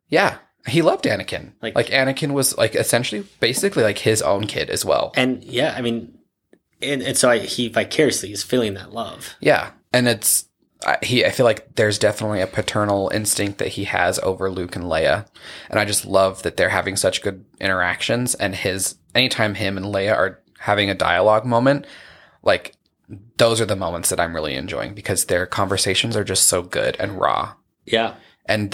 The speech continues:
Speaker 1: that, the little actress, I need to learn her name because she's so good.
Speaker 2: I know.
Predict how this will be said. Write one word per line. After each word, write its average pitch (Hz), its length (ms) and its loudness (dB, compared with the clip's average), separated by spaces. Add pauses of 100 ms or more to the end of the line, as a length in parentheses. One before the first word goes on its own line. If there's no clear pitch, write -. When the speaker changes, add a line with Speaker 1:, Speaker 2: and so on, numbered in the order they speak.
Speaker 1:
that, - 320 0
the 110 160 2
little 120 260 -2
actress, 104 420 0
I 107 60 0
need 107 180 -4
to 98 140 0
learn 98 320 -4
her 92 120 -6
name 90 400 -4
because - 240 -8
she's 113 300 2
so 110 320 4
good. 95 440 -2
Speaker 2:
I 117 120 -8
know. 110 200 -10